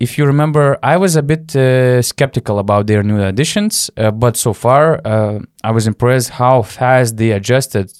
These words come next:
uh, to Ettore Messina, uh, game. First of all, I love Devon Hall.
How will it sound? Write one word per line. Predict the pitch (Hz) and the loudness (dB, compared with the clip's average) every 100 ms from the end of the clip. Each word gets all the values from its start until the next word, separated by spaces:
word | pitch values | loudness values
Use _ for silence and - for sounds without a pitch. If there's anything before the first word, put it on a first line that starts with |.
| - | -6
uh, | 104 101 | -4 -2
to | 104 | 0
Ettore | 110 113 104 | 0 0 0
Messina, | 98 101 - 107 98 92 - - - - | 0 -2 -2 0 0 -2 -8 -20 -20 -8
uh, | 98 | -4
game. | 98 113 135 | -2 0 0
First | 139 160 139 | 0 -2 -2
of | - | -2
all, | 120 113 | 0 0
I | - 107 | 0 0
love | 113 127 113 - _ | 2 2 0 -8 _
Devon | 110 120 110 | -2 0 -2
Hall. | 98 101 110 147 160 | -4 -2 -2 -2 -8